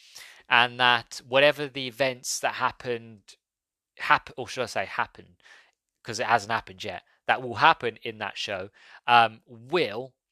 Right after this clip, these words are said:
um, lead into whatever Batman Two is gonna be.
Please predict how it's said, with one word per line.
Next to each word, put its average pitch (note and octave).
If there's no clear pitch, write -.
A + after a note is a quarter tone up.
um, A2+
lead C3+
into A#2+
whatever A#2
Batman A2
Two -
is A2
gonna G2
be. F#2